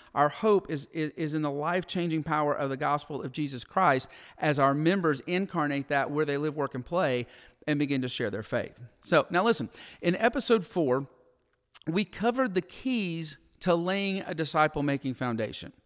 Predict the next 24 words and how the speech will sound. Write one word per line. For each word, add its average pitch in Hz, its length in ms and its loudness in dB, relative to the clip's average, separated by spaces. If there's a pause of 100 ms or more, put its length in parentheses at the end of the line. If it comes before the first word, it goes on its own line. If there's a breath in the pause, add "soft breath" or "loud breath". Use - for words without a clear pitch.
(720 soft breath)
And 170 200 4
I 180 100 6
would 254 140 4
encourage 208 280 2
you 165 60 -8
to 170 60 -4
go 180 100 0
back 151 200 2
and 139 80 0
check 139 200 -2
that 123 120 2
episode 113 380 -2
out. 101 180 -4
I - 40 -10
think 151 180 -2
it's - 140 -6
really 160 320 2
important 139 400 -2
that 131 40 -4
you 123 60 -8
go 127 100 -4
check 131 240 -6
it 123 60 -4
out. 175 260 2